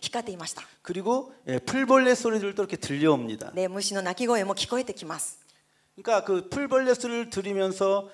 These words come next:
Speaker 2: 그 이쁜 별들을 바라보면서 이렇게 막 신기해했습니다.
Speaker 1: で、虫の鳴き声を聞きながら、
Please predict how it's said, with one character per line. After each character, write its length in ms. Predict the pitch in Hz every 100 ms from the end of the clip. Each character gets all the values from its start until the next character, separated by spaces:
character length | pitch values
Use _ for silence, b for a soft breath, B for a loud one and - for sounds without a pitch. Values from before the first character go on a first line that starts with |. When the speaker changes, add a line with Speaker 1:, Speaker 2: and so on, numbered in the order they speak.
| B
Speaker 2:
그 120 | 202
이쁜 440 | 180 214 220 202 185
별들을 420 | 180 170 180 180
바라보면서 840 | 143 156 165 165 160 156 - 165
이렇게 180 | 156 151
막 180 | 143 -
신기해했습니다. 960 | - - 240 226 240 208 190 131 110 -
Speaker 1:
で、 120 | 196
虫 200 | 190 196
の 60 | 202
鳴 120 | 196
き 120 | 196
声 220 | 208 202 202
を 40 |
聞 140 | 196 -
き 80 |
な 140 | 220 214
が 120 | 190
ら、 260 | 202 202